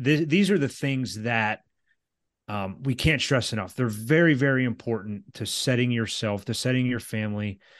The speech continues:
on a different trajectory. The, you know, the counters to these behaviors cause debt.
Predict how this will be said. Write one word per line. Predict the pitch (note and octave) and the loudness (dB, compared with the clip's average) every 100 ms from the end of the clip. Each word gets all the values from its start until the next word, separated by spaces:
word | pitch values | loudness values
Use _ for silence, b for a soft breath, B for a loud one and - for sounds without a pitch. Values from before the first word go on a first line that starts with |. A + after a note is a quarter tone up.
| b b b - | b b b 0
on | C3+ | 2
a | A2+ | 4
different | B2+ A#2+ A2+ | 2 2 0
trajectory. | - F#2 G2 - C#2 - - _ b b b b - | 0 -4 -4 -4 -14 -18 -20 _ b b b b -14
The, | B2+ A#2+ B2+ | -8 -8 0
you | A#2+ | 2
know, | A2+ | 2
the | G#2+ | 0
counters | - D3+ D#3 D3+ B2+ | 0 4 6 6 4
to | C#3 | 2
these | C3 A2+ | 2 2
behaviors | B2 B2 A#2+ B2 A2 - - | 2 2 2 0 -2 -8 -8
cause | A2 F#2+ | -4 -4
debt. | F#2+ C3 C3 - | -2 2 2 0